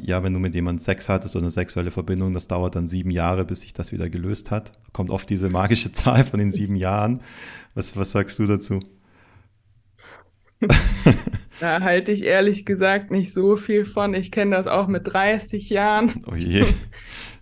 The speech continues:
Speaker 2: Also, ähm, ich glaub, was auf jeden Fall viel ausmacht, ist,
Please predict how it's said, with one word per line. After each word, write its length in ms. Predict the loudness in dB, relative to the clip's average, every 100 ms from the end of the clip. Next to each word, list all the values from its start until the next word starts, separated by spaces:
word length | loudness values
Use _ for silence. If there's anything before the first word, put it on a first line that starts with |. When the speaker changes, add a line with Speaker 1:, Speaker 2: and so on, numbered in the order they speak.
| -20 -20 -16 -4
Speaker 2:
Also, 360 | 2 2 4 4 4 2 -2
ähm, 500 | -2 -2 -4 -6 -10 -16 _ _ -20 -20 _ _ _ _ _ -2
ich 280 | 0 0
glaub, 400 | 0 2 2 -2 -2
was 340 | 0 0 -2
auf 260 | -2 -2 0
jeden 300 | 2 2 2
Fall 240 | 0 -2
viel 360 | -2 -2 0 0
ausmacht, 840 | 0 0 0 0 -2 -2 -2 -4 -2
ist, 480 | 0 0 -2 -12